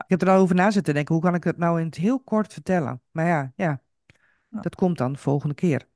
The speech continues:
Speaker 2: Ja, en anders duurt het wat
Speaker 1: <clears throat>
Speaker 2: langer.
Speaker 1: Ja, dan wordt het, eh, tien delen. Nee hoor, grapje. Nee, dat
Speaker 2: Dus
Speaker 1: wordt het niet.
Speaker 2: heel seizoen twee gaat het erover.
Speaker 1: Ja.
Speaker 2: Ja. Ja,
Speaker 1: Ja, ik
Speaker 2: leuk.
Speaker 1: heb informatie genoeg erover, dus dat zou kunnen.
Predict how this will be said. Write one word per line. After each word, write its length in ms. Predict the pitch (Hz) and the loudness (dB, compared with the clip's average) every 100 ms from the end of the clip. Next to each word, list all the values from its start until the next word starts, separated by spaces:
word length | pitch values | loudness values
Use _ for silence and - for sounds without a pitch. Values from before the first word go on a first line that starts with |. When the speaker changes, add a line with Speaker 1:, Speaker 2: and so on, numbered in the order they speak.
| - | -10
Speaker 2:
Ja, 220 | 208 139 | -4 -2
en 80 | 131 | -2
anders 240 | 131 131 | -2 -4
duurt 180 | 143 131 | -4 -2
het 80 | 135 | 0
wat 100 | 196 | 0
Speaker 1:
<clears throat> 40 | 151 | -2
Speaker 2:
langer. 280 | 202 196 - _ _ _ _ _ | -6 -8 -12 _ _ _ _ _
Speaker 1:
Ja, 300 | 214 180 - _ _ _ _ | 0 0 0 _ _ _ _
dan 100 | 156 | -8
wordt 200 | 156 151 | -8 -8
het, 120 | - | -6
eh, 240 | 151 151 151 - _ _ _ _ _ _ _ _ | -2 -2 -4 -8 _ _ _ _ _ _ _ _
tien 240 | - 185 170 | -2 0 2
delen. 340 | 165 156 - | 2 0 -2
Nee 160 | 131 131 | -6 -4
hoor, 180 | 131 - | -6 -8
grapje. 400 | - - - - _ _ _ _ _ _ _ - | -10 -4 0 0 _ _ _ _ _ _ _ -8
Nee, 160 | 165 165 | -4 -2
dat 20 | |
Speaker 2:
Dus 100 | 165 | -2
Speaker 1:
wordt 160 | 175 | -4
het 80 | - | -6
niet. 140 | 87 202 | -4 4
Speaker 2:
heel 180 | 285 - | 4 4
seizoen 460 | - 233 - 220 | -2 -4 -2 -4
twee 240 | 196 202 190 | -4 -4 -4
gaat 300 | 180 165 156 | -2 -2 0
het 160 | 135 | -4
erover. 420 | 127 131 135 131 131 214 - - - - - _ _ - | -8 -8 -10 -14 -18 -20 -20 -20 -20 -20 -20 _ _ -6
Speaker 1:
Ja. 320 | 247 240 202 | 0 0 0
Speaker 2:
Ja. 0 | |
Ja, 300 | 156 147 - - - _ _ _ | -4 -12 -14 -20 -20 _ _ _
Speaker 1:
Ja, 120 | 170 | 0
ik 80 | 156 | 4
Speaker 2:
leuk. 200 | 175 170 | 6 6
Speaker 1:
heb 120 | 262 | 4
informatie 640 | 240 233 233 240 311 311 | 2 2 2 2 0 -2
genoeg 280 | 285 277 285 | -4 -4 -6
erover, 400 | 185 80 180 - | -6 -6 -6 -6
dus 140 | 190 196 | -8 -4
dat 180 | 233 240 | -6 -4
zou 220 | 254 247 | -4 -4
kunnen. 340 | 262 226 - | -6 -8 -10